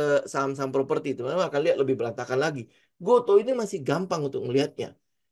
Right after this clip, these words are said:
Ya, teman-teman bisa lihat ya, kalau saya gedein, itu kan ngapain dia? Ini ngapain dia?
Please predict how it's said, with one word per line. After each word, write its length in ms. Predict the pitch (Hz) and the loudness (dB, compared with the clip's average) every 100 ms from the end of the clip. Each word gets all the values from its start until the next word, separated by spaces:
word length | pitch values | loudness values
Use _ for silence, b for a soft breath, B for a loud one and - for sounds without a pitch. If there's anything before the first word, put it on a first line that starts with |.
| - | 0
Ya, 100 | 170 | 4
teman-teman 320 | 208 226 269 254 | 4 6 4 6
bisa 100 | 226 240 | 4 4
lihat 140 | 202 | 6
ya, 100 | 139 | 4
kalau 220 | 139 156 151 | 4 2 4
saya 160 | 175 | 2
gedein, 720 | 139 123 - - 151 147 180 - | 0 -2 2 2 0 -2 -6 -10
itu 140 | 196 320 | -10 -4
kan 160 | 370 - - _ _ _ _ _ _ - | -2 -4 -10 _ _ _ _ _ _ -2
ngapain 380 | 226 226 262 220 | 0 4 6 8
dia? 180 | 147 95 - _ _ _ _ _ _ _ _ _ _ _ _ _ _ _ - | 6 4 -2 _ _ _ _ _ _ _ _ _ _ _ _ _ _ _ -12
Ini 80 | 254 | -6
ngapain 480 | 285 269 262 262 247 | 2 2 4 4 6
dia? 240 | 165 - | 4 4